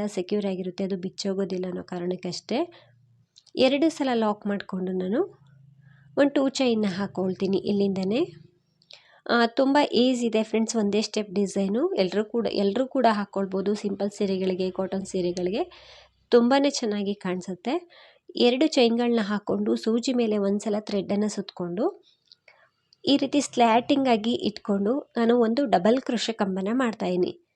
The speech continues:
ಸ್ವಲ್ಪ ಸ್ಲ್ಯಾಟಿಂಗ್ ಆಗಿ ಇಕ್ಕು-, ಇಟ್ಕೊಂಡು ಅದನ್ನ ಡಬಲ್ ಕ್ರೋಶೆ ಕಂಬನ ಮಾಡ್ಬೇಕು. ಸೂಜಿ ಮೇಲೆ ಮೂರು ದಾರ ಇರುತ್ತೆ ಈ ರೀತಿ.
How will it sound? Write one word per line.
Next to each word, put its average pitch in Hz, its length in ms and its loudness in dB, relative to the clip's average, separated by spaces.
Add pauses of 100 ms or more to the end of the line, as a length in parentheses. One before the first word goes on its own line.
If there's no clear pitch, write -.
(360)
ಸ್ವಲ್ಪ 262 460 -2
ಸ್ಲ್ಯಾಟಿಂಗ್ 220 520 -2
ಆಗಿ 208 140 0
ಇಕ್ಕು-, - 340 -8
ಇಟ್ಕೊಂಡು 208 440 0
ಅದನ್ನ 202 220 -2 (800)
ಡಬಲ್ 214 320 2
ಕ್ರೋಶೆ 214 280 -4
ಕಂಬನ 202 400 -2
ಮಾಡ್ಬೇಕು. 196 640 -2
ಸೂಜಿ 254 340 0
ಮೇಲೆ 233 260 0
ಮೂರು 220 380 0
ದಾರ 202 200 2
ಇರುತ್ತೆ 185 500 2
ಈ 175 80 4
ರೀತಿ. 208 460 -2